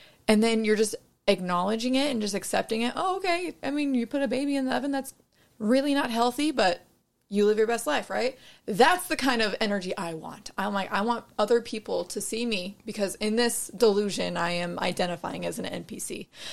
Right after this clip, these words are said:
So I'm thinking to myself, if I'm gonna be an N P C, I'm gonna be the one that's in the background where other people are like, "What is this N P C doing?"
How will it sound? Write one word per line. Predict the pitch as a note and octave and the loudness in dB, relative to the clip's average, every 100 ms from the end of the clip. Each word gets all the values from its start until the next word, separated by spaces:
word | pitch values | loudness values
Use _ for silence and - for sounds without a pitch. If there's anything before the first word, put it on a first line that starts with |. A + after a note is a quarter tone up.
| - | -8
So | - G3+ | 0 2
I'm | G3 | 2
thinking | G#3+ F#3+ | -2 -2
to | |
myself, | F#3 F3+ F3+ E3+ - - | -4 -2 -2 -4 -8 -12
if | - | -8
I'm | G#3 A3 | -4 -2
gonna | D4 | -2
be | D4 D4 | -4 -4
an | D4 | -4
N | D4 | -4
P | C#4 | -4
C, | C#4 D4 A#3+ - - - | -4 -4 -6 -8 -16 -4
I'm | G#3 | -2
gonna | B3+ C#4+ | 0 -2
be | C#4 | -2
the | C4 | 0
one | B3+ C4+ C#4 - _ | 0 0 -2 -8 _
that's | - G3+ - _ | -2 -2 -4 _
in | A#3+ | -4
the | G#3+ | -2
background | F#3 G3+ A3 B3 C4+ D4+ D#4 F4 | -2 -4 -2 -2 -2 -2 -6 -6
where | G#3+ G#3+ | -2 2
other | G#3+ | 2
people | A3 A#3+ A3 | 2 0 0
are | |
like, | F#3+ F#3 - | 0 -2 -4
"What | G3 | -10
is | C4 D4+ | -8 -6
this | D#4+ - | -6 -4
N | B3+ A#3+ | -4 -4
P | - | -2
C | G#3+ G3+ F#3 | 0 2 2
doing?" | F#3 C4 D#4+ - F#3+ | 2 0 -2 -6 -8